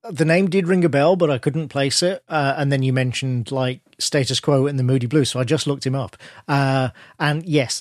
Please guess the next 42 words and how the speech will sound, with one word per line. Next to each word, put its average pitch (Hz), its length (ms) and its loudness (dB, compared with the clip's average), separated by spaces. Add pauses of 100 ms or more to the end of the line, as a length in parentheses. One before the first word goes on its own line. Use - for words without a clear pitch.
th-, 160 140 -6
that 147 240 -4
will 139 80 -2
be 127 140 -2
why 127 300 0
his 117 220 -6
name 120 240 -4
rang 123 140 -4
a 123 60 -4
bell. 117 320 -4 (100)
Uh, 135 220 2
this 143 180 0
probably 156 440 2
only 143 200 2
means 139 260 -2
anything 135 360 -2
to 127 100 -2
the 123 80 -2
Brits, 147 440 -2 (300)
uh, 156 140 2
but 147 220 -4
he 165 240 2
produced 143 440 0
Status - 380 -2
Quo's 135 300 2
album 127 280 0
Rockin' 139 300 0
All 131 160 2
Over 117 160 0
the 123 80 -2
World, 117 320 -4 (300)
which 165 280 -4
is, 117 280 -4 (160)
you 135 80 -2
know, 107 180 -8
if 139 220 -2
you're 139 220 4
into 139 420 2
that 127 220 -2
sort 135 240 0
of, 117 140 -4
like, 123 380 -4